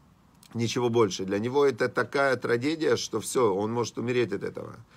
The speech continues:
Теперь, э, богатый, богатый, у которого много, и который этого бедного ограбил,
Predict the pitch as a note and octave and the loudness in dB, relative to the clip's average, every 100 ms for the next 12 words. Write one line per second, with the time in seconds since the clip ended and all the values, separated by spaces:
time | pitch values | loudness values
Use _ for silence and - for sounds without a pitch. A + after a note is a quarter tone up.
0 | - - - - - D3 F#3 F#3+ - A#2+ | -20 -20 -20 -20 -2 4 6 6 4 4
1 | A2+ G2+ G#2+ A#2 C#3+ F#3+ F#3 A#2 G2+ F#2 | 4 4 2 4 2 0 0 -2 -2 0
2 | A2 A#2 A2 F#2 F#2 G2+ G#2 A2 A2 A#2 | 0 2 0 0 -4 -4 0 0 0 0
3 | G#2+ F#2 F2+ - A2 A2 - A#2 B2 A#2 | -2 -4 -6 -2 0 0 2 0 2 2
4 | A2 B2 A2+ A2 A2 G#2 A2 F#2+ E2 - | 2 0 0 0 0 2 0 0 -4 -10